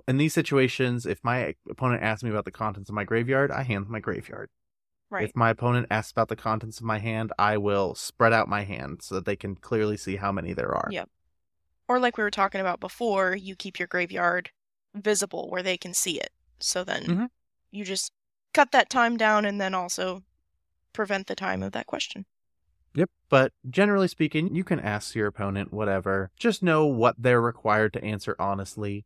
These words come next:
Speaker 1: Ninety-nine percent of the time when somebody gives you incorrect information about the number of cards in their deck,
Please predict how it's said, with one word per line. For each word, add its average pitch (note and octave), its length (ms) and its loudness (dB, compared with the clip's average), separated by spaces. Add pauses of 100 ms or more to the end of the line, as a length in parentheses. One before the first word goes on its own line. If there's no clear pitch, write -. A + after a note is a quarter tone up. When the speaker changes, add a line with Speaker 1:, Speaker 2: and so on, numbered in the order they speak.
(100)
Speaker 1:
Ninety-nine D#3 640 2
percent D3 300 0
of C3 40 0
the A#2 80 2
time G2+ 520 -2
when G2 200 -6
somebody A2+ 440 -2
gives G2+ 360 -4
you G2+ 640 0 (100)
incorrect G#2+ 540 -2
information G#2 540 -4
about G2 240 0
the G2+ 80 -6
number G2+ 340 0
of F#2+ 140 -6
cards G#2 380 0
in G#2 120 -2
their G2+ 140 -2
deck, G2 420 0